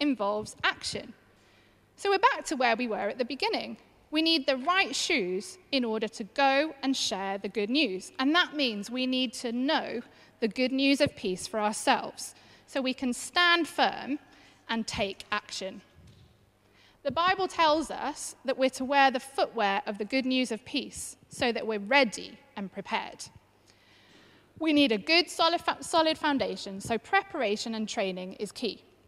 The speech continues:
The soldier wouldn't have gone into battle without training, would they?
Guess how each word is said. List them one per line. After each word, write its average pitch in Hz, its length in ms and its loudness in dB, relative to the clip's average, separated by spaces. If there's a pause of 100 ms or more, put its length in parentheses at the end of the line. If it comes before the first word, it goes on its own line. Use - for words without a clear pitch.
(120)
The 269 80 2
soldier 330 420 6
wouldn't 254 260 -2
have 233 180 -6
gone 233 180 0
into 240 220 -2
battle 254 340 0
without 220 320 -4
training, 240 460 0
would 262 180 -6
they? - 260 -12